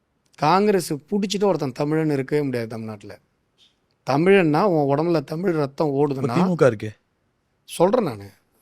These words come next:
Speaker 1: அடுத்து வரேன். உன் உடம்புல தமிழ் ரத்தம் ஓடுனா உனக்கு காங்கிரஸ் பிடிக்க கூடாது. காங்கிரஸோடு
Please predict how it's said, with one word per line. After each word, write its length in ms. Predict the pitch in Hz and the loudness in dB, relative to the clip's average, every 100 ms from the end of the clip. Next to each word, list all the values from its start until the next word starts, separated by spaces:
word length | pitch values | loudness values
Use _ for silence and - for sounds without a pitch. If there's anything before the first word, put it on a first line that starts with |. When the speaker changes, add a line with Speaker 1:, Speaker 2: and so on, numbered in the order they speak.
| - | -10
Speaker 1:
அடுத்து 220 | 135 151 127 | -8 -6 -6
வரேன். 220 | 107 95 _ _ _ _ _ _ _ - | -6 -10 _ _ _ _ _ _ _ -12
உன் 180 | 120 120 | -6 -2
உடம்புல 280 | 135 190 214 170 | 2 2 2 2
தமிழ் 200 | 165 196 | 2 2
ரத்தம் 240 | 175 160 143 | 0 -2 -2
ஓடுனா 240 | 131 156 226 | -2 -2 -2
உனக்கு 180 | 147 165 | -2 -2
காங்கிரஸ் 300 | 202 185 - | -2 -4 -6
பிடிக்க 220 | 208 214 196 | -4 -2 -2
கூடாது. 280 | 185 175 104 _ _ _ _ _ _ _ _ _ _ _ - 160 | 0 0 -2 _ _ _ _ _ _ _ _ _ _ _ -6 2
காங்கிரஸோடு 760 | 190 226 220 202 220 226 240 | 4 6 6 6 6 6 6